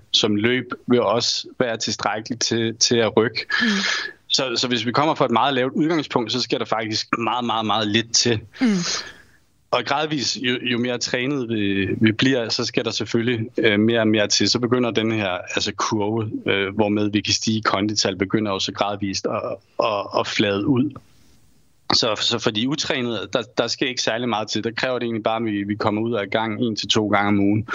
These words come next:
Speaker 1: for at nå et vist niveau. Når vi er oppe på det niveau, skal der hel-, altså, der sk-, skal, selv hvis vi er oppe at træne, lad os sige, tre gange om ugen,
Speaker 2: Mm.
Speaker 1: og,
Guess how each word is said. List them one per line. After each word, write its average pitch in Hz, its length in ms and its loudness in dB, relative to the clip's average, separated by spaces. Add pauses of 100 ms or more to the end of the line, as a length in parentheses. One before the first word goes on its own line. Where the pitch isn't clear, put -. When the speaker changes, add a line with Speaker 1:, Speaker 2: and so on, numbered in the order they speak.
(600)
Speaker 1:
for 123 200 2
at 113 60 0
nå 113 140 0
et 104 140 -2
vist 113 260 2
niveau. 110 380 2 (560)
Når 117 100 4
vi 117 80 0
er 120 60 2
oppe 123 200 -2
på - 0 -
det 139 160 0
niveau, 123 240 0
skal 117 220 0
der 101 60 2
hel-, 113 160 -2 (260)
altså, 110 220 -2 (300)
der 113 60 2
sk-, - 360 -4
skal, 110 280 -2 (260)
selv 147 220 0
hvis 131 180 -2
vi 123 60 0
er 120 40 2
oppe 123 140 -4
at 120 40 -2
træne, 117 300 -2
lad 110 80 0
os 107 80 -2
sige, 107 180 -4
tre 131 300 0
gange 113 200 2
om 113 100 2
ugen, 110 360 0
Speaker 2:
Mm. 190 280 -6 (180)
Speaker 1:
og, 110 460 -2